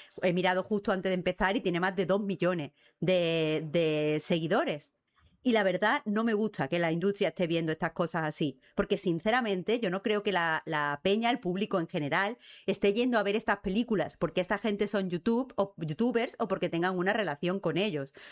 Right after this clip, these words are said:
Yo, hay, ha habido mucho más de dos millones de personas que, que van a ver Backroom, mucho más personas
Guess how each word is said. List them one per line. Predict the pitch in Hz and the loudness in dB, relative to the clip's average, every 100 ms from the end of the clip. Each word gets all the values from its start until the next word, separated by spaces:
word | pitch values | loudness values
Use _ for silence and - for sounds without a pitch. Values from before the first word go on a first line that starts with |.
| - - | -12 0
Yo, | 180 180 - | 2 2 0
hay, | - 196 214 | 0 2 2
ha | 196 | 0
habido | 214 233 233 | 2 2 2
mucho | 226 269 277 | 0 0 0
más | 202 190 | 0 0
de | 185 | 0
dos | 190 | 0
millones | 190 175 185 180 | -2 -2 -2 -2
de | 185 | -2
personas | 151 - 175 165 | -2 -2 0 0
que, | 180 160 | -2 -2
que | 185 | -2
van | 175 180 | 0 0
a | 175 | 0
ver | 175 151 | 0 0
Backroom, | 160 151 139 139 143 - - - | 0 -2 -4 -6 -6 -14 -8 0
mucho | 185 269 - 226 | 4 4 2 0
más | 180 170 | 0 0
personas | 180 156 170 156 | -2 0 0 0